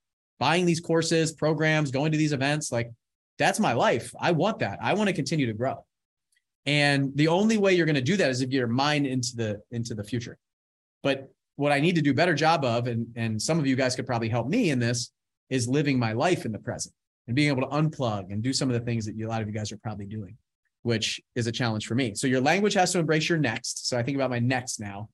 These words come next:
my next and my now. So next and now, I wanna think about my next while living in the now, which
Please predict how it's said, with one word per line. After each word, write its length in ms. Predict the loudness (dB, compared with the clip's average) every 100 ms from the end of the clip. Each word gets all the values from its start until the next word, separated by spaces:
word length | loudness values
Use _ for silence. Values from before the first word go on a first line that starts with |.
| _ _
my 100 | -2
next 320 | 2 0 0
and 100 | 0
my 140 | 0 0
now. 320 | -2 -4 -12 _ _ _ _ _ _ _ _ _ _ _
So 160 | -6
next 340 | 0 0 0 -2
and 100 | -2
now, 220 | -2 -4
I 60 | -4
wanna 160 | -4
think 180 | -4 -4
about 180 | 0 0
my 140 | 0
next 320 | 0 -2 -4
while 160 | -6 -4
living 240 | -4 -4
in 100 | -6
the 60 | -8
now, 320 | -6 -6 -8 -10
which 280 | -10 -10